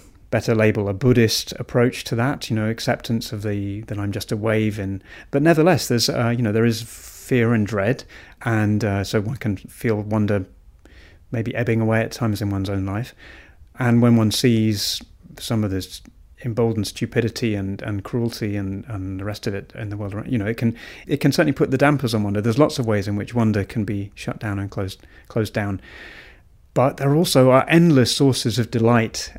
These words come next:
and energy and joy if we only pay attention. And so, uh, I hope I'm reminding people of a few of those in this book.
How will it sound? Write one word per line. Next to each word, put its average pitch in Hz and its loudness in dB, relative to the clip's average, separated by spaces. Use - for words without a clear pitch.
and 110 -2
energy 117 4
and 104 -2
joy 135 4
if 98 0
we 113 2
only 104 0
pay - -4
attention. 107 -4
And 92 -6
so, 101 -6
uh, 101 -6
I - -14
hope 131 -2
I'm 95 -8
reminding 143 8
people 127 2
of 117 0
a 123 0
few 139 4
of 135 8
those 123 2
in 151 4
this - 0
book. - 0